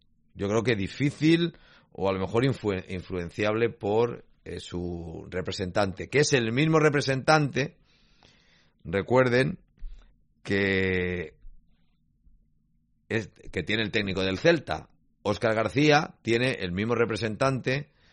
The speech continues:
que Tello. Y los tres son de Sabadell. Qué casualidad. Pues miren, ¿que Tello se puede ir a, al Celta, como se dice? Pues no lo sé.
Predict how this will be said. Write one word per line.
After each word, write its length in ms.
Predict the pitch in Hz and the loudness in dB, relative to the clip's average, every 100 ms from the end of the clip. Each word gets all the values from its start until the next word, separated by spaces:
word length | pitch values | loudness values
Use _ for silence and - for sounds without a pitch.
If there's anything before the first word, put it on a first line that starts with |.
| _ _ _ - | _ _ _ -8
que 760 | 90 87 85 82 80 78 78 _ | -4 -4 -4 -8 -8 -10 -14 _
Tello. 360 | 87 78 73 - _ _ _ _ _ _ _ - - - | -6 -6 -10 -18 _ _ _ _ _ _ _ -20 -16 -4
Y 80 | 120 | -2
los 140 | 123 | 2
tres 120 | 165 | 2
son 140 | 147 120 | 0 0
de 80 | |
Sabadell. 440 | 92 90 98 135 - - - - _ _ _ _ - | 0 0 0 -2 -8 -20 -20 -20 _ _ _ _ -2
Qué 100 | 117 | 0
casualidad. 640 | 123 107 90 90 120 - _ _ _ _ _ _ _ _ _ _ _ _ _ _ | 0 -2 -2 -2 -4 -6 _ _ _ _ _ _ _ _ _ _ _ _ _ _
Pues 160 | - 95 | -4 -2
miren, 320 | 117 82 71 - _ - - _ _ _ _ _ _ | -2 -4 -8 -16 _ -20 -20 _ _ _ _ _ _
¿que 320 | - 120 120 104 | 4 6 8 6
Tello 600 | 151 165 175 175 170 160 | 6 8 8 10 8 6
se 180 | - 147 | 4 4
puede 320 | 147 147 156 | 6 8 8
ir 160 | 151 143 | 8 8
a, 840 | 143 135 131 123 120 120 113 - _ - | 8 8 8 6 6 2 -2 -8 _ -2
al 160 | 113 | -2
Celta, 340 | - 139 139 123 | 2 0 2 0
como 200 | 123 113 | 0 0
se 120 | 120 | 2
dice? 480 | 170 - 98 - - _ _ _ _ _ | 2 2 -2 -4 -10 _ _ _ _ _
Pues 160 | - 85 | -8 -2
no 140 | 98 | -2
lo 100 | 92 | -2
sé. 240 | - - | -4 -8